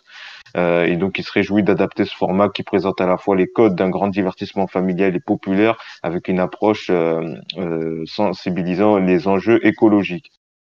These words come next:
Donc, le concept, c'est trois célébrités qui vivent dans une yourte avec, euh, donc, euh, de manière écologique, avec des épreuves, je crois. Euh, s'ils gagnent, ça part de, pour une association, euh,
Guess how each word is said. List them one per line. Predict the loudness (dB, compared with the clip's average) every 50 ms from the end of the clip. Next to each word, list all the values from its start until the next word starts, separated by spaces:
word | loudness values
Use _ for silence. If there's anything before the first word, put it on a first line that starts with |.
| _ -20 -20 -16 _ -2
Donc, | 0 0 2 4
le | 2 2
concept, | 4 4 2 2 2 0 0 2
c'est | 0 -2 -2
trois | 0 0 -2 0
célébrités | 0 0 0 2 2 2 4 2 2 4 4 2 2
qui | 2 0 -2
vivent | 0 0 0 2
dans | 0 0
une | 0 0 -2 -2 0
yourte | 2 4 4 4 2 2 -2
avec, | 0 2 2 0 0 0 -4 -6 -6 -12 -18 -18 -16 -12 -6
euh, | -4 -2 -2 0
donc, | 0 0 0 0 0 0 0
euh, | 2 2 2 0 0 -2
de | -2 -2
manière | -2 0 0 0 -2 -2 -2
écologique, | -4 -2 0 2 2 2 2 0 0 0 0 0 0 0
avec | -2 -2 -2 -2
des | -2 -4 -2 0 -2
épreuves, | -2 0 0 0 0 0 0
je | -4
crois. | -8 -8 -4 0 0 0 0 0 -4 _ -16 -20 -20 -16 -12 -10
Euh, | -10
s'ils | -6 -2 0 0 2
gagnent, | 2 2 2 2 0
ça | -2 -4 -6
part | -2 -2 -2 -2 -2 -4
de, | -4 -6
pour | -6 -4 -4 -4 -2
une | -2 -2
association, | -2 -4 -6 -8 -8 -4 -4 -6 -6 -6 -6 -6 -4 -2 -2 -4 -4
euh, | -6